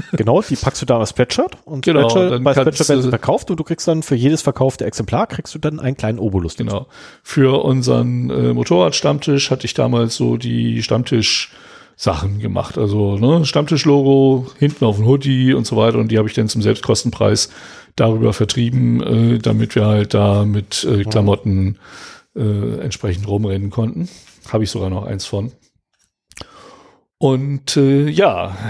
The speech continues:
Speaker 1: ich, ich lies mal ein Zitat, äh, von der Bekanntmachung von Spreadshirt vor. „Wir wurden das Ziel eines organisierten Cyberangriffs, der mit hoher krimineller Energie durchgeführt worden ist.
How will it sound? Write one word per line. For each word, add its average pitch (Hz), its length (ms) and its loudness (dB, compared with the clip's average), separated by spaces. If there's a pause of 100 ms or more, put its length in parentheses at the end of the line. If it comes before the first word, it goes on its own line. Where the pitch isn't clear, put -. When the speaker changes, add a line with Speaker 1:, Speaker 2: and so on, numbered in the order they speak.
(160)
Speaker 1:
ich, - 220 -12
ich - 160 -10
lies - 320 -4
mal 120 380 4
ein 120 280 -2
Zitat, - 800 -2
äh, 110 400 -2
von 107 440 -6
der 107 200 -2
Bekanntmachung 120 580 -4
von 98 140 -8
Spreadshirt 156 480 -4
vor. - 440 -2 (1000)
„Wir 123 140 0
wurden 170 200 -2
das 143 220 0
Ziel 175 320 -2
eines 127 560 -4
organisierten 156 800 2
Cyberangriffs, 113 1160 -2
der 107 140 -4
mit 113 200 -10 (180)
hoher 202 380 4
krimineller 147 640 0
Energie 120 400 -4
durchgeführt - 580 -8
worden 53 240 -4
ist. - 260 -10